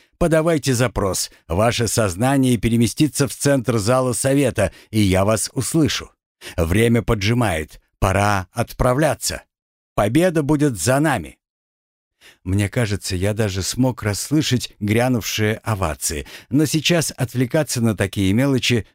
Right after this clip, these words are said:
точно не стоит. Преодолев оставшееся до гигантских врат расстояние, я приметил у его основания отверстие, точно совпадающее по габаритам с сердцем пустотника,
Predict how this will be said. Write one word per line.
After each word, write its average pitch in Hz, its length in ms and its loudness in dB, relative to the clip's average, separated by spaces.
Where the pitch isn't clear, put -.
точно 120 320 -2
не 87 180 2
стоит. 67 520 -6
Преодолев 95 580 0
оставшееся 95 760 -2
до 101 180 0
гигантских 95 720 -2
врат 90 300 -2
расстояние, 127 840 0
я 147 200 0
приметил 151 600 0
у 135 60 4
его 127 320 4
основания 139 640 0
отверстие, 95 640 -2
точно 156 400 0
совпадающее 120 880 0
по 117 140 0
габаритам 113 640 0
с - 80 -4
сердцем 113 540 -2
пустотника, 85 680 -2